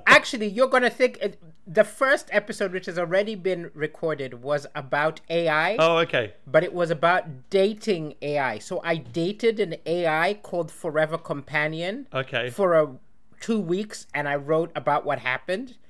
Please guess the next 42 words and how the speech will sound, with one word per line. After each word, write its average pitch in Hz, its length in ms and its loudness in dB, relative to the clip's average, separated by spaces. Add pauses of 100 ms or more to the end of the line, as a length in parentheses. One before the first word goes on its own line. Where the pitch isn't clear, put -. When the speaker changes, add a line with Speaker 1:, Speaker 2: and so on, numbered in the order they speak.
(380)
Speaker 1:
It 208 260 4
was 151 200 2
bonkers. 151 720 0
These 330 240 2
things 320 320 0
have 180 220 4
got 254 260 2
so 233 300 2
human. 196 520 -4 (680)
Speaker 2:
I 156 160 2
need 202 180 -2
to 147 120 -4
listen 156 300 -4
to 131 80 -12
that. 151 100 -6
Is 147 60 -10
that 202 160 2
out 226 200 4
yet, 123 160 2
that 120 120 0
episode, 107 440 -6
or 110 80 -8
is 113 100 -8
that 131 160 -4
coming 123 260 -4
out? 95 240 -8 (200)
Speaker 1:
No, 220 160 2
no. 220 200 0
So - 140 -4
it's 208 100 -4
gonna 214 320 0
air 196 180 2
in 185 100 -2
October, 160 480 -2
but 139 400 -4
it's, - 420 -12 (100)
it's 165 220 -16
recorded 165 800 -4 (300)
first 175 440 -6
week 165 180 -8
of 127 180 -6
August. 110 480 -12